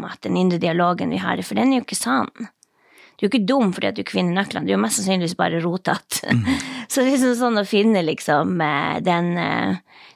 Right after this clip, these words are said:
Speaker 1: teknikken på å stoppe det her, liksom. Er det
Speaker 2: Ja.
Speaker 1: konstruktivt, er det løsningsorientert, og gjør det meg bedre?
Speaker 2: Ja.
Speaker 1: Det er de tre spørsmålene jeg spør meg når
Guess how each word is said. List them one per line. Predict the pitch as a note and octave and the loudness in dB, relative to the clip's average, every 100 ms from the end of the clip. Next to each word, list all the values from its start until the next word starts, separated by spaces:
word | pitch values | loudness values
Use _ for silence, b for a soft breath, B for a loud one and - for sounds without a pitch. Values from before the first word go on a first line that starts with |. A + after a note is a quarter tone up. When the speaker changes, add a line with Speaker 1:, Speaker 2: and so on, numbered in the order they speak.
| - | -4
Speaker 1:
teknikken | G3 G#3 G#3 - - | 0 0 0 -2 -2
på | |
å | - | -2
stoppe | - - - _ | -2 -4 -6 _
det | - - | -4 -4
her, | F#3 - | -2 -4
liksom. | - - F2 - | -6 -4 -2 2
Er | |
det | A2+ A2+ | 2 2
Speaker 2:
Ja. | |
Speaker 1:
konstruktivt, | G3 G3 - F#3 - - F#3 F3+ E3 | 2 2 2 -2 -4 0 2 2 0
er | E3 | 0
det | F3 | 2
løsningsorientert, | F3 E3+ - E3+ - E3 E3 E3+ D#3+ D#3+ E3+ | 2 0 -2 -4 0 0 2 2 0 0 0
og | |
gjør | F3 E3+ E3+ | 2 2 0
det | D#3+ | -2
meg | D3+ | -2
bedre? | D3 D#3+ A#2+ - - - B | 0 0 -2 -4 -6 -8 B
Speaker 2:
Ja. | G#2+ | -4
Speaker 1:
Det | F#3+ | -2
er | F#3 | 0
de | F3+ | 0
tre | F3 F3+ | -2 -4
spørsmålene | D#3 - - E3 - F#3 F#3 | -4 -4 -6 -6 -6 -4 -4
jeg | F#3 | -4
spør | - F3+ | -6 -6
meg | - D#3 C#3+ G3 | -6 -8 -6 -6
når | F#3+ | -6